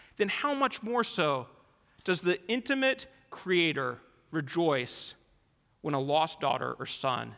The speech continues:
is returned to him? In verses seven to ten, there's a subtle, subtle distinction. In verse seven, it says, "There will be much joy." In verse ten, it says, "There is joy." Jesus is trying to say that in the present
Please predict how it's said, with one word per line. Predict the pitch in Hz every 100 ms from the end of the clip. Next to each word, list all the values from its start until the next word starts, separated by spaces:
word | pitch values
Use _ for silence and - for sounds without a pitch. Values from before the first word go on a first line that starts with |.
| _ -
is | 131
returned | 135 - 127 120
to | 117
him? | 123 123 120 104 _ _ _ _ _ _ _ _ _ _
In | 175
verses | 180 214 208
seven | 240 240
to | 226
ten, | - 247 226 - -
there's | 208
a | 196
subtle, | - 226 220 240
subtle | - 226 226
distinction. | 196 196 233 220 190 143 - -
In |
verse | 170 240 -
seven, | 247 240
it | 208
says, | - 185
"There | 165 196
will | 160 214 285
be | 214 202 170 135 - -
much | 156 160 156 -
joy." | 147 147 135 117 117 _ _
In | 165 151
verse | 190 -
ten, | - 220 180
it |
says, | 160 170 156
"There | 170 -
is | - 233 180
joy." | 143 147 131 131 120 - -
Jesus | - 269 311
is | 277
trying | - 285 269
to |
say | 247 294 262 - - -
that | 220 240 - - _ _ _ _
in | 240
the | 240
present | - 277 302 285 339